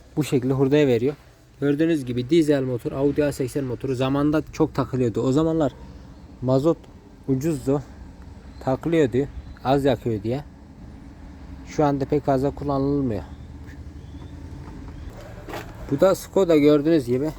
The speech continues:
Uzun zamandır yattığından dolayı muayene borcu derken araç sahibi aynı şekilde hurdaya veriyor. Bu da Şahin. Ve üst taban verilmiş.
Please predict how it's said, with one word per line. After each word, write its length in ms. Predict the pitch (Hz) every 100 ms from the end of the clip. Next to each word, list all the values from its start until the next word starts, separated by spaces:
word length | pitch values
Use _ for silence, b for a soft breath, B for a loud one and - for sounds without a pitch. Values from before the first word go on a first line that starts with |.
| - - - - - -
Uzun 180 | 147 175
zamandır 360 | 165 160 156
yattığından 680 | 147 147 143 - 151 143 147
dolayı 320 | 127 123 156 147 B B B B -
muayene 420 | 131 151 160 160
borcu 440 | 139 127 117 131 147 - - - - - - B B - -
derken 480 | 139 147 - 156 165 -
araç 200 | 151 156
sahibi 340 | 151 135 135
aynı 140 | 147 147
şekilde 520 | 143 120 113 127 - - - -
hurdaya 360 | 139 135 156
veriyor. 320 | 131 117 131
Bu 80 | 135
da 100 | 156
Şahin. 460 | 147 170 143 123 147 - - - B B B B - -
Ve 140 | 151
üst 240 | 165 165
taban 320 | 180 151 156 156
verilmiş. 560 | 156 147 131 135 -